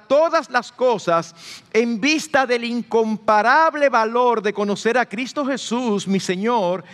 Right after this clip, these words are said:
por quien lo he perdido todo y lo considero como basura a fin de ganar a Cristo". No es que nada tiene importancia,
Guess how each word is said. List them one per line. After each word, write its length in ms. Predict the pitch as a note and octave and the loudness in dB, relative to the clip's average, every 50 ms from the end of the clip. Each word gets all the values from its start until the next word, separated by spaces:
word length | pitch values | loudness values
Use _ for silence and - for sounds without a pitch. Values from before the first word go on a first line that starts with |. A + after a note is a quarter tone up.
| - - - - - - | -20 -20 -20 -20 -8 -2
por 220 | - G3+ G3 G3 | 0 0 0 -2
quien 320 | - F#3 G3+ G#3+ A3 G#3+ G3+ | -2 -2 -2 -2 0 0 0
lo 160 | A3 A3+ B3+ | 2 2 2
he 40 | C4+ | 2
perdido 580 | - E4 D4 C4+ C4+ A3+ D4 D#4 C#4 C#4 B3+ | 4 2 2 2 0 -2 -2 0 2 0 0
todo 580 | - - B3+ C4 C4 A#3+ G#3 G3+ G3 G3 F#3 - - - - - - | 2 2 4 4 4 4 2 0 -2 -4 -6 -10 -16 -20 -20 -14 -6
y 140 | - B3+ C4+ | -4 0 2
lo 160 | C4+ C#4 C4+ | 4 2 2
considero 680 | - C4 C4+ C4+ B3 - - C4 A#3 C4 C#4+ D4+ D4+ D4+ | 2 0 -4 -4 -4 -4 -4 -2 2 4 4 4 2 0
como 260 | D4+ D4 D4+ D4+ C#4+ C#4 | -2 -2 -2 -2 0 2
basura 800 | C#4 B3 - - - - - D4+ D#4+ D#4 C4 A#3 A3 A3 - - | 2 2 0 -2 -6 -4 0 0 2 2 2 2 2 2 0 0
a 200 | - A3 G#3+ F#3+ | 0 0 0 0
fin 480 | - - - B3 C4+ B3+ A3+ G#3+ G3+ F#3 | -4 -4 -4 -2 0 0 0 -2 -2 -2
de 100 | F#3+ F#3+ | -2 0
ganar 580 | E3+ E3+ E3+ E3+ E3+ E3 D#3+ D#3+ D#3+ D#3 - - _ _ | 0 -2 -2 -2 -2 0 0 -2 -2 -4 -8 -18 _ _
a 140 | - D3+ D3+ | -6 -6 -6
Cristo". 500 | - - D3 C#3 C3 - - - G#2+ G2+ - _ _ _ _ _ _ _ _ _ _ _ _ - - - - - - - - - _ - | -6 -6 -6 -6 -8 -10 -12 -14 -16 -16 -16 _ _ _ _ _ _ _ _ _ _ _ _ -20 -20 -20 -20 -20 -20 -20 -20 -20 _ -4
No 100 | G#3 A3 | -4 -4
es 80 | C4 | -2
que 100 | - C4 | -2 -2
nada 240 | C4 C4+ C4+ C#4 C4+ B3+ | -2 0 2 2 0 0
tiene 160 | - B3+ B3+ | -2 -4 -6
importancia, 760 | C4+ A#3+ G3+ A3+ G#3 - - A#3+ A#3+ A3 F3 - - B2 A#2 | -4 -4 -4 -4 -2 -2 0 0 0 -2 -4 -6 -8 -8 -10